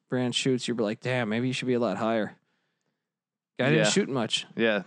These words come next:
Speaker 2: ten, ten point five
Speaker 1: Yeah.
Speaker 2: shots a game. Uh,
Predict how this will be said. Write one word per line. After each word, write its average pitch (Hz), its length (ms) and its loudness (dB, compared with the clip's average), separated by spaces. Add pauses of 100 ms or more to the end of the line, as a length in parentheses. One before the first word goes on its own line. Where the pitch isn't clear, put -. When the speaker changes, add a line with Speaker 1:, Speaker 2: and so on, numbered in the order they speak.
Speaker 2:
ten, 131 240 0
ten 147 200 2
point 160 340 2
five 127 340 4
Speaker 1:
Yeah. - 80 -8
Speaker 2:
shots 113 280 0
a 104 60 -4
game. 104 340 2 (600)
Uh, 104 720 2